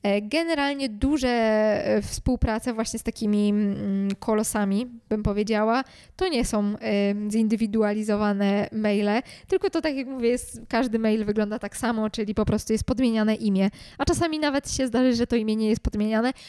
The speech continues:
a już najgorsze po prostu, co można zrobić, to mnie tak bawi zawsze, że firmy, no, są...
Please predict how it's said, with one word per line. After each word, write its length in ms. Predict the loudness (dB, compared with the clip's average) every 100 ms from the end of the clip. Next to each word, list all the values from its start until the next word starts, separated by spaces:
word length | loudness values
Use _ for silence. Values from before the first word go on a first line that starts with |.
| -8
a 100 | -2
już 180 | 0 0
najgorsze 680 | -2 -2 2 2 2 0 -2
po 140 | -2
prostu, 340 | -2 -2 -2 -2
co 120 | 2
można 300 | 2 2 2
zrobić, 280 | 2 0 -2
to 120 | -4
mnie 140 | -4
tak 220 | -2 -2
bawi 340 | 0 0 2 2
zawsze, 260 | 0 0
że 120 | 0 0
firmy, 280 | 0 0
no, 120 | 0 0
są... 180 | 0